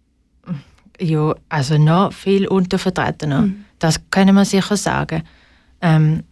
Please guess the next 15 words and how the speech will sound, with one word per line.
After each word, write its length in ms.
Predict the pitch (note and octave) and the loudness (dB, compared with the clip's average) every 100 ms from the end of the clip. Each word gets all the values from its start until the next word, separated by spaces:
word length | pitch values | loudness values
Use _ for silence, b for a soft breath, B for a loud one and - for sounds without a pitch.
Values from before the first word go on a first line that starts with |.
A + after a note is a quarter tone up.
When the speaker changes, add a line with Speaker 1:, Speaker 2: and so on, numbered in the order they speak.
| _ | _
Speaker 1:
und 460 | F3 D#3+ D3+ - - - _ | 2 2 2 -2 -8 -18 _
ich 180 | E3 - | -10 -4
glaub, 500 | E3 D3 D3 - - b b b b b b b b b _ | -2 0 -2 -6 -18 b b b b b b b b b _
s-, 180 | - - _ | -16 -16 _
ja, 260 | F3+ F3+ D#3+ B B B B B | 0 2 0 B B B B B
das 180 | F#3+ F3 | -4 0
hast 180 | F#3 F#3 | 0 0
du 80 | F#3 | 0
ja 120 | F3 | 0
vorher 340 | E3+ D3 - | 0 -2 -2
auch 60 | D#3 | -2
schon 100 | E3+ | -2
angesprochen. 760 | E3 F3 F3 - D3+ C#3+ D3+ C#3+ | -2 -2 -4 -6 -4 -4 -4 -4
Also 200 | - C#3 | -4 -2
es, 220 | D3 - | -2 -4